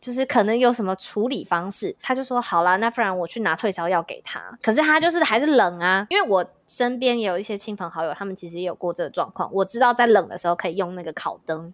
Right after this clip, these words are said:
很像小鸡灯那种东西啦，就是会让，会让病患觉得比较温暖一点这样子，或者说，“那可不可以去推那个烤灯来用？”然后他才说，“你要用烤灯哦，好啦，那我去找一下。”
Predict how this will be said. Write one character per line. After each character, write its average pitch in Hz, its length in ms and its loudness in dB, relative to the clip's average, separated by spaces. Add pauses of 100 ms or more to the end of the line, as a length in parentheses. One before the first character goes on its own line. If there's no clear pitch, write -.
(120)
很 196 100 2
像 302 120 2
小 180 140 4
鸡 196 160 -6
灯 185 200 0
那 190 60 0
种 156 100 -4
东 139 160 -6
西 160 160 -8
啦， 110 140 0
就 - 100 -14
是 180 180 -6 (300)
会 190 140 4
让， 180 420 0 (520)
会 214 100 4
让 185 380 2
病 202 260 0
患 196 200 0
觉 165 120 -4
得 165 80 0
比 - 80 -12
较 185 80 6
温 196 240 4
暖 143 180 -2
一 170 80 -8
点 - 220 -10
这 165 60 -10
样 151 140 -6
子， 170 120 -14
或 185 80 -8
者 208 40 -6
说 233 140 -2
，“那 226 140 0
可 - 120 -8
不 202 80 -10
可 202 160 -6
以 160 40 0
去 196 140 -8
推 170 260 -2
那 185 100 -6
个 180 100 -6
烤 - 280 -6
灯 156 160 -6
来 107 160 -4
用？” 143 200 -4 (360)
然 208 120 2
后 233 60 0
他 240 80 4
才 208 140 0
说 202 160 0
，“你 208 60 0
要 220 100 4
用 381 180 4
烤 190 220 4
灯 226 260 4
哦， 185 180 4
好 170 200 0
啦， 175 140 2
那 254 120 0
我 196 60 0
去 226 100 -4
找 - 240 -2
一 - 80 -16
下。” - 280 -6